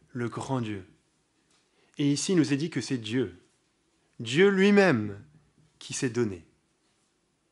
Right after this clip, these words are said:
par sa mort sur la croix, pour qu'on soit purifié, pour qu'on vive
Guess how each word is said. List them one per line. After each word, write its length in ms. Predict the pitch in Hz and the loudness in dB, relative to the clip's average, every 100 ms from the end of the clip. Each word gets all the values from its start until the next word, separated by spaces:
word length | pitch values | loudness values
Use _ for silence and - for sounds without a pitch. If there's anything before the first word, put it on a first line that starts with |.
| _ | _
par 120 | 127 | -14
sa 160 | - 135 | -6 0
mort 300 | 135 165 165 | 2 2 0
sur 160 | - | -4
la 120 | 143 131 | -4 -4
croix, 300 | - 104 101 _ _ _ _ _ _ _ _ _ | -8 -14 -14 _ _ _ _ _ _ _ _ _
pour 140 | - | -12
qu'on 100 | - | -6
soit 240 | 135 143 120 | -4 -4 -6
purifié, 500 | 127 113 104 101 95 _ - _ _ _ _ _ _ _ | -8 -8 -10 -14 -20 _ -20 _ _ _ _ _ _ _
pour 140 | - - | -14 -4
qu'on 160 | 143 | -2
vive 580 | 123 123 185 190 135 104 | -2 -4 -4 -4 -6 -10